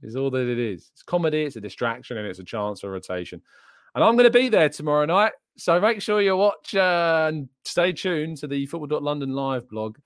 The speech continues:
as we hopefully see some exciting youngsters given opportunities. Uh, hopefully see Havertz get some confidence into his legs.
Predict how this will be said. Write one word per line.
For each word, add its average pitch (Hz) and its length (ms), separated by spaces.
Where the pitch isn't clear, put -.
as 104 200
we 123 400
hopefully 117 560
see 107 300
some 104 180
exciting 131 600
youngsters 120 600
given 107 280
opportunities. 101 840
Uh, 98 200
hopefully 117 440
see 113 220
Havertz 127 480
get 120 180
some 110 180
confidence 139 580
into 175 280
his 147 180
legs. 98 460